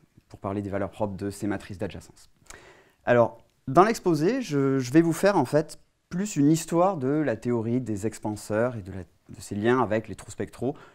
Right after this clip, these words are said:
L'objectif, c'est de comprendre un peu ce qu'est la conjecture, aujourd'hui ça s'appelle le théorème, de Friedmann. Alors historiquement, dans les années cinquante, soixante,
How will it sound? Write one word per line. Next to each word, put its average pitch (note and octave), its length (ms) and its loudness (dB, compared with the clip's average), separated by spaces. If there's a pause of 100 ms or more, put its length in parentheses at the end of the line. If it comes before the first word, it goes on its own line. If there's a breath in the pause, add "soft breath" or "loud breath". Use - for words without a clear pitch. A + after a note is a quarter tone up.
L'objectif, B2+ 320 0
c'est - 100 -8
de B2 80 0
comprendre B2 420 -2
un A#2 80 0
peu D3+ 420 -2
ce - 200 -18 (140)
qu'est C#3 140 2
la A#2 140 2
conjecture, C3+ 680 -2 (240)
aujourd'hui G2+ 300 -6
ça - 120 -14
s'appelle F#2+ 200 -8
le F2+ 100 -8
théorème, A2+ 440 0 (360 loud breath)
de A2 140 -4
Friedmann. A2 380 -4 (1080 soft breath)
Alors C#3+ 180 8
historiquement, A3+ 540 2
dans G#3+ 80 0
les B2+ 160 0
années B2 120 2
cinquante, B2 520 -2
soixante, - 720 -6